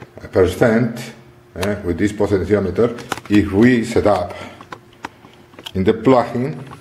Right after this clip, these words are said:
if we set up here,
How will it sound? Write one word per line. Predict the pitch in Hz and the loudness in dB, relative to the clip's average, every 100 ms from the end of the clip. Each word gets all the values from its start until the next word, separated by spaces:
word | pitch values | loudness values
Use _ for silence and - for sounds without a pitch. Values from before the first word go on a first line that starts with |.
| - - - - - - - - - - - - - - - - - - - - - - - - - - - - | -16 -16 -14 -16 -14 -16 -12 -12 -14 -18 -20 -20 -18 -18 -14 -14 -14 -14 -20 -20 -20 -20 -20 -20 -20 -20 -12 4
if | 104 95 | 4 6
we | 104 | 4
set | 104 104 | 4 2
up | 104 90 | 0 -2
here, | - 117 107 123 135 - | 0 4 6 4 0 -10